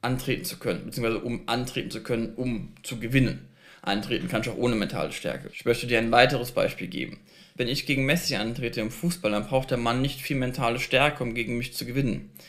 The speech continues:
Wenn er aber gegen Ronaldo antritt, ja, vor achtzig Millionen Fernsehzuschauern und es geht vielleicht auch noch um Preisgeld, dann braucht er sehr wohl mentale Stärke. Einfach weil diese physischen Fähigkeiten und die taktischen Fähigkeiten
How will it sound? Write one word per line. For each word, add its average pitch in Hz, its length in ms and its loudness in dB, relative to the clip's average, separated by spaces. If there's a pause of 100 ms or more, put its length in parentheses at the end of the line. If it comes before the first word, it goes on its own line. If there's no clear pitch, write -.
(320)
Wenn 131 160 2
er 135 80 6
aber 123 220 4
gegen 127 180 2
Ronaldo 135 500 4
antritt, 90 540 -2
ja, 104 180 0
vor - 220 0
achtzig - 320 -4
Millionen 131 260 0
Fernsehzuschauern 139 840 0
und 101 140 0
es - 80 -8
geht 131 140 -2
vielleicht 123 280 4
auch 98 60 -2
noch 113 160 -4
um 113 140 -6
Preisgeld, 147 680 2 (680)
dann 151 280 0
braucht 170 240 2
er 151 80 4
sehr 143 240 4
wohl 147 120 6
mentale 113 420 4
Stärke. - 500 -2 (320)
Einfach 131 320 0 (100)
weil 147 260 6
diese 139 200 0
physischen 156 680 0
Fähigkeiten 147 840 0
und 160 200 2
die 139 120 -4
taktischen 135 500 -4
Fähigkeiten 127 680 -2